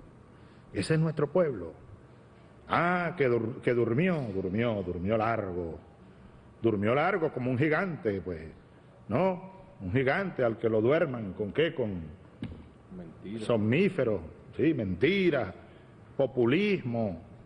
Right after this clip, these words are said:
Speaker 1: engaño, represión,
Speaker 2: Ujú.
Speaker 1: represión, persecución,
Speaker 2: Ajá.
Speaker 1: manipulación mediática,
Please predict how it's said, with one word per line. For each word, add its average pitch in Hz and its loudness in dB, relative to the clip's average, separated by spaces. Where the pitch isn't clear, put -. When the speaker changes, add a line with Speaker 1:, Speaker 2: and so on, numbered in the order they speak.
Speaker 1:
engaño, 139 0
represión, 143 0
Speaker 2:
Ujú. - -14
Speaker 1:
represión, 117 0
persecución, 131 0
Speaker 2:
Ajá. - -12
Speaker 1:
manipulación 143 2
mediática, 131 0